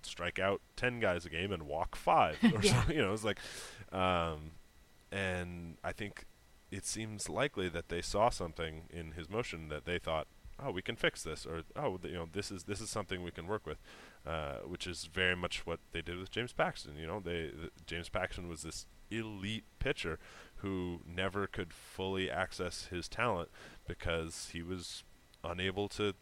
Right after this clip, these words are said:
Speaker 1: locate the ball. And last year we saw him come back, and suddenly he's throwing the ball in the strike zone the same amount as Hisashi Iwakuma,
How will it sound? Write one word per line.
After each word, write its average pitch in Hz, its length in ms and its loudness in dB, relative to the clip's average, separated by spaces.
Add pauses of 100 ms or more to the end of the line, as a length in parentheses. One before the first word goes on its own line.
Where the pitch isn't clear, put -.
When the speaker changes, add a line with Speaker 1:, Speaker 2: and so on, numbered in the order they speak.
(380)
Speaker 1:
locate 98 440 -2
the 113 60 -4
ball. 110 300 4
And 78 240 -4 (480)
last 92 380 2
year 117 160 2
we 87 160 -2
saw 87 240 2
him 87 180 -6
come 95 220 0
back, 92 320 2 (480)
and 85 440 0
suddenly 101 760 0
he's - 400 -6 (240)
throwing 95 460 0
the 90 60 -2
ball 92 240 4
in 92 60 -2
the 87 80 -4
strike - 360 0
zone 82 220 -4
the 80 80 -6
same 95 220 -2
amount 87 240 0
as - 120 -6
Hisashi 87 520 0
Iwakuma, 85 520 -2